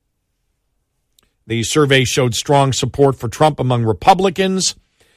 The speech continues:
Some seventy-four percent support Trump's bid for the G O P nomination, and sixty-one percent of Republicans want him to run again.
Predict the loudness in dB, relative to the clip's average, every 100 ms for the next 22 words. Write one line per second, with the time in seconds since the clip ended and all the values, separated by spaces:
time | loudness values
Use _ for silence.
0 | _ -2 0 2 2 2 2 -2 0 0
1 | -2 -2 0 0 -4 0 0 2 0 -2
2 | 0 0 0 -4 -4 -2 -2 -2 -2 -2
3 | 0 -2 -2 -4 -12 -16 _ _ _ _
4 | -2 0 0 2 2 0 -4 0 0 0
5 | -2 -2 0 0 0 0 0 0 -4 -2
6 | 0 2 0 -2 -4 0 2 4 0 -4
7 | -10 -16